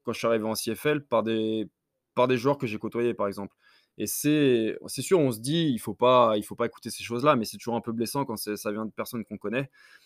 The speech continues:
Donc voilà, ça, c'est une des choses qui, enfin, qui m'énerve vraiment, c'est,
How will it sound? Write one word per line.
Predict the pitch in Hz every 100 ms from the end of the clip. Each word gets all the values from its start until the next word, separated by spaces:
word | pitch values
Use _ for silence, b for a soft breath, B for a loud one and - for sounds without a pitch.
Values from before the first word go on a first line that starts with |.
| b 113
Donc | 110
voilà, | 110
ça, | - 147
c'est | 151
une | 127
des | 123
choses | - 156 -
qui, | 113 110 110 107 107 107 104
enfin, | 110 107
qui | 110
m'énerve | 113 135 107
vraiment, | 107 117 143
c'est, | 139 - 104 101